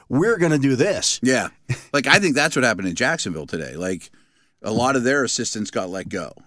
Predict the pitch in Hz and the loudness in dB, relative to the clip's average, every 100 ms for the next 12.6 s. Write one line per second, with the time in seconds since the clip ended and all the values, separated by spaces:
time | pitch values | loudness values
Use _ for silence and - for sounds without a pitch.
0 | - 107 101 98 90 _ _ _ _ 117 | -6 -2 -2 -2 -4 _ _ _ _ 0
1 | 131 143 120 110 123 127 113 101 87 117 | 2 2 -2 0 2 2 2 -2 -4 -6
2 | 101 - - 95 82 - 120 131 151 131 | -6 -8 -20 -20 -18 -12 -8 -4 0 0
3 | 110 101 90 101 120 104 92 87 - 101 | -2 -4 -6 -6 -6 -6 -4 -6 -6 -6
4 | 85 73 95 90 - 190 214 208 180 147 | -6 -4 -6 -6 -6 -4 -2 0 0 0
5 | 139 135 127 143 135 131 131 123 117 113 | 2 2 2 0 0 0 -4 -4 -2 -2
6 | 101 104 101 92 90 143 156 165 151 147 | -2 -4 -4 -6 -4 -4 0 0 2 0
7 | 131 - 127 113 104 95 113 107 87 - | -2 -2 -2 -2 -2 -6 -6 -4 -4 -8
8 | 92 80 80 _ _ _ _ - 127 - | -8 -6 -10 _ _ _ _ -2 0 2
9 | 143 143 135 120 123 123 - - - 175 | 2 0 -2 -2 -2 -2 -6 -16 -4 0
10 | 208 185 143 143 139 - _ _ - 117 | 0 -2 0 -2 -2 -12 _ _ -8 -6
11 | - 147 - 113 85 107 98 73 - 113 | -2 -2 -2 -4 -2 -2 -2 -6 -6 -4
12 | 92 - _ 131 117 | -4 -8 _ -2 -2